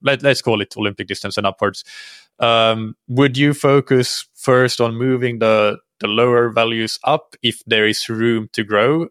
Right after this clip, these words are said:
And up, up until what point would you do that? For example, if you have the L T one power, critical power, and you have something like a, let's call it a five minute mean max power as a proxy for V O two max, if you,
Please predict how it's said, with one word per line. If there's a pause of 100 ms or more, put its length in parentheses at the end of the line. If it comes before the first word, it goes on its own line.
And
up,
up
until
what
point
would
you
do
that?
For
example,
if
you
have
the (440)
L
T
one
power,
critical
power, (260)
and
you
have
something
like
a,
let's
call
it
a
five
minute
mean
max
power
as
a
proxy
for
V
O
two
max,
if
you,